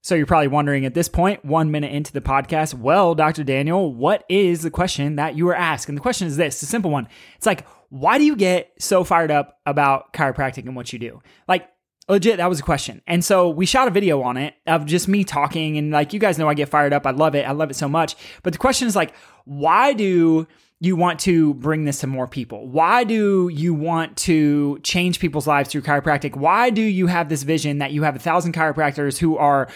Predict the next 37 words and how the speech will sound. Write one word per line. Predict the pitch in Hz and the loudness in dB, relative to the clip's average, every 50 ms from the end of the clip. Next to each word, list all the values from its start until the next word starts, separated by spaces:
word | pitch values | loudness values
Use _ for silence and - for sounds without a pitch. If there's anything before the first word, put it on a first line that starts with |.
| - - - | -18 -8 -2
practicing | - 202 202 202 - 190 - 202 180 160 | 0 0 0 0 -2 -4 -2 -2 0 2
like | 151 170 180 165 - | 0 0 0 0 -2
you | 180 170 | -4 -2
do | 151 147 151 147 147 151 | 2 2 4 4 2 2
all | - 147 175 190 190 | 4 4 4 4 4
over | 185 165 170 | 2 2 2
the | 165 143 | 0 2
world | 151 175 175 160 151 147 | 4 4 4 4 2 2
that | 143 139 - | 0 -2 -2
you | 175 | -2
can | 156 175 160 | -2 -2 -2
refer | 156 151 - - 160 156 | -2 -2 -2 0 -2 -2
to | - - 156 147 | -2 -2 -4 -4
in | 143 151 | -4 -4
any | 185 196 220 220 | -2 0 0 0
state, | 196 - - 185 170 160 156 - - - _ - | 0 0 0 0 0 0 -2 -6 -14 -20 _ -4
any | 202 208 226 208 | -2 -2 -2 0
country, | - 196 180 - - 165 160 | 0 -2 -2 -2 -2 -2 -2
any | 180 196 196 | -2 -2 -4
time, | - 180 175 175 165 | -2 -2 0 0 0
any | 160 151 143 | -2 -4 -2
place? | 151 180 170 147 135 - - - - - - - | 0 0 0 0 -2 -6 -12 -18 -20 -20 -14 -6
And | 165 175 190 | -2 0 0
the | 185 180 175 - _ - 185 | 2 0 -2 -4 _ -4 0
answer | 240 285 302 - 226 190 | 0 0 2 2 2 2
to | 170 | 2
that | 165 139 139 - | 2 0 0 2
question | - 143 135 - - 143 131 127 131 131 _ _ _ _ _ _ _ _ - | 0 0 0 0 -4 -6 -6 -6 -8 -12 _ _ _ _ _ _ _ _ -4
is | 180 175 - | -2 0 2
simple. | - 262 208 - 135 - - _ _ _ _ _ - | 2 0 0 0 -4 -6 -8 _ _ _ _ _ -12
It's | 175 165 | -10 -6
because | 165 190 214 220 175 151 - _ _ _ - | -4 0 0 0 -2 -2 -8 _ _ _ -8
the | 147 165 185 | 0 0 0
world | 175 160 190 220 247 254 247 240 220 208 - _ - | 2 4 2 4 4 4 4 4 2 -2 -10 _ -8
needs | 156 160 170 190 185 175 175 160 139 - - _ - - | -4 -2 -2 0 0 0 -2 -4 -4 -8 -14 _ -10 -8
a | 147 | -6
change. | - 180 151 131 104 98 - - | -4 -2 -4 -4 -6 -10 -16 -18